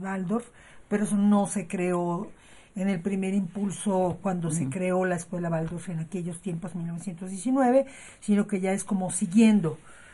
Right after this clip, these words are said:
Speaker 1: Y a-, hoy en día también hay seminarios para jóvenes que están justo en la edad de encontrar cuál es su tarea en la vida, qué tarea me toca hacer en la vida, que no es nada más,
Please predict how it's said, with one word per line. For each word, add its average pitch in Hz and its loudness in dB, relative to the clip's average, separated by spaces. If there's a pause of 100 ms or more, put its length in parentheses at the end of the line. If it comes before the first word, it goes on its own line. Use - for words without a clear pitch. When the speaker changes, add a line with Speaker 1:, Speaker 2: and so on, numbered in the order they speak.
(140)
Speaker 1:
Y 190 2
a-, 185 8
hoy 220 6
en 226 8
día 233 6
también 202 2
hay 208 4
seminarios 190 0
para 170 -2
jóvenes 202 2 (360)
que 196 -2
están 190 0
justo 226 2
en 202 6
la 202 4
edad 190 4 (480)
de 202 4
encontrar 190 0
cuál 208 2
es 208 2
su 214 0
tarea 175 2
en 170 -6
la 160 -4
vida, 160 -12
qué 247 0
tarea 208 0
me 180 -4
toca 185 -8
hacer 175 -8
en 170 -4
la 160 -2
vida, 160 -6
que 196 -4
no 180 -4
es 190 -4
nada 190 -4
más, 190 -2